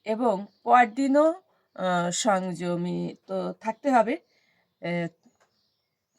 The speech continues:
আর সাতাশ ফেব্রুয়ারি, উম, সেদিন হচ্ছে বৃহস্পতিবার, আহ, চোদ্দই ফাল্গুন শিব চতুর্দশী। অতএব এই কয়দিনই, আহ, যারা আমিষ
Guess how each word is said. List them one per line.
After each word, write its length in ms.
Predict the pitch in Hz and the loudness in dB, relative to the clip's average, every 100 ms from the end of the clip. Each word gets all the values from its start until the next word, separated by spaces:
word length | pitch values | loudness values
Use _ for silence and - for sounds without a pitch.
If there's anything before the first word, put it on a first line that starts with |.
| _ | _
আর 520 | - 170 175 175 170 180 | 0 4 8 8 6 -6
সাতাশ 640 | - 233 254 359 349 - | -10 -2 0 4 2 2
ফেব্রুয়ারি, 640 | 320 285 254 240 190 220 339 _ _ _ _ _ _ _ _ | 2 2 4 4 4 -2 -10 _ _ _ _ _ _ _ _
উম, 300 | 180 185 185 | -10 -6 -6
সেদিন 480 | - 262 240 302 | -4 -4 -2 2
হচ্ছে 680 | 294 277 - 277 240 220 214 - _ _ | 2 2 0 -2 0 0 -2 -8 _ _
বৃহস্পতিবার, 960 | 190 190 269 294 - 302 311 311 311 359 440 _ _ _ _ _ _ _ | -10 -2 2 2 0 -6 0 6 6 6 0 _ _ _ _ _ _ _
আহ, 140 | 180 | -6
চোদ্দই 480 | 185 226 262 214 302 | -4 0 0 2 0
ফাল্গুন 600 | 311 269 220 220 254 349 _ | 4 4 4 2 -4 -6 _
শিব 300 | - 302 285 - | -6 -2 -2 -4
চতুর্দশী। 800 | 190 185 151 - 139 - - 180 _ _ _ _ _ | -10 -8 -10 -8 -8 -10 -12 -18 _ _ _ _ _
অতএব 500 | - 190 254 262 349 - - | -2 0 2 4 4 0 -16
এই 220 | - 226 233 | -6 -4 -4
কয়দিনই, 680 | - 185 180 196 196 226 | 2 4 4 -2 -6 -6
আহ, 920 | 392 _ _ _ _ _ 156 160 160 160 | -6 _ _ _ _ _ -4 -2 -2 -4
যারা 600 | 196 175 170 170 160 175 - _ _ _ _ _ | 2 4 6 6 4 0 -10 _ _ _ _ _
আমিষ 720 | - 175 175 170 160 - - | -2 0 0 -4 -6 -8 -12